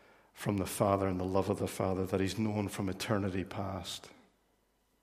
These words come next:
And he's gonna do that for your sake and for my sake.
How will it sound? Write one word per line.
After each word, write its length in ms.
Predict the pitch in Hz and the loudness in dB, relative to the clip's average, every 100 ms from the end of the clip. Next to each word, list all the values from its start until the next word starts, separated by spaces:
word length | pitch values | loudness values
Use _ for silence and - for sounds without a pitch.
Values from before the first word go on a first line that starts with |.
| _ _ _ _ _ _ _ _ _ _ _ _ _ | _ _ _ _ _ _ _ _ _ _ _ _ _
And 100 | 120 | 2
he's 140 | 107 104 | 2 4
gonna 240 | 131 123 | 6 6
do 200 | 98 117 | 6 4
that 280 | 107 98 - | 6 4 2
for 140 | - 98 | -2 -2
your 240 | 98 101 | 0 2
sake 480 | - - 98 95 - | 2 0 -2 -4 -8
and 80 | 98 | -10
for 120 | - | -6
my 240 | 92 90 90 | -4 -2 -2
sake. 600 | - 101 101 104 - | -2 -2 -4 -8 -16